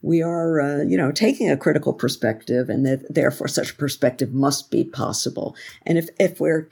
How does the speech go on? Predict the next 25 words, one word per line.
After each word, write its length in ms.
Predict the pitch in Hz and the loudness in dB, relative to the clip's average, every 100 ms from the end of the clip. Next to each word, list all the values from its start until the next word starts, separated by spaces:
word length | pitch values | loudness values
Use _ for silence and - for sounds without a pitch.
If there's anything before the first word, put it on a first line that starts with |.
| - | -2
if 160 | 175 | 0
our 200 | 175 214 | 2 0
minds 340 | 202 190 180 147 | 0 0 -2 -4
are 100 | 139 | -4
totally 440 | - 190 185 147 | -4 -4 -2 -4
colonized 880 | - - 104 165 160 - - 135 - | -6 -6 -4 -2 -2 -4 -4 -6 -6
by, 360 | 131 131 139 139 _ _ _ - | -8 -6 -8 -12 _ _ _ -14
you 140 | - 196 | -8 -4
know, 140 | - | -4
consumerism, 1120 | - - 135 - 214 196 185 165 160 143 139 | -6 -6 -4 0 0 0 0 0 0 -2 -4
commodification, 1300 | 139 - - - - - 247 202 190 180 160 156 151 | -6 -8 -8 -10 -14 -4 -2 -2 -4 -6 -6 -6 -6
uh, 520 | 131 - - - - 95 - - _ _ | -6 -6 -8 -12 -10 -10 -12 -20 _ _
uh, 280 | - 95 - | -8 -6 -6
et, 180 | - 156 - | -6 -6 -6
et 120 | 156 | -6
cetera, 560 | - 196 185 170 147 - | -2 -2 2 2 4 4
or 180 | 120 | 2
th-, 180 | 127 - | 0 -4
certain 280 | - - 160 | -4 -4 -2
stories 440 | - - 147 143 139 | -2 0 2 2 0
that 140 | - | -4
people 240 | 160 143 | -2 -2
tell 300 | 135 - 139 | -2 -2 -2
about, 380 | 139 131 131 - - | -2 0 -4 -4 -8
uh, 160 | 139 | -8